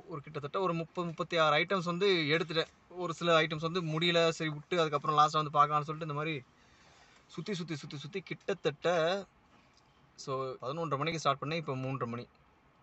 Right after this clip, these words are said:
So கணக்கு நீங்களே பார்த்துங்க எவ்வளோ நேரம் ஆச்சு அப்படின்னு. And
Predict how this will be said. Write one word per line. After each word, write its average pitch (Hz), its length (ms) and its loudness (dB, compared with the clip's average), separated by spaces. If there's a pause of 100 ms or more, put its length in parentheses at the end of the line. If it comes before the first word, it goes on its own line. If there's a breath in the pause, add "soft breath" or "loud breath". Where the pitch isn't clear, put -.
(1000)
So - 180 -14
கணக்கு 127 260 -6
நீங்களே 131 320 -2
பார்த்துங்க 117 340 -4
எவ்வளோ 120 240 -4
நேரம் 113 160 -6
ஆச்சு 113 220 -8
அப்படின்னு. 95 260 -16 (920 soft breath)
And 139 280 2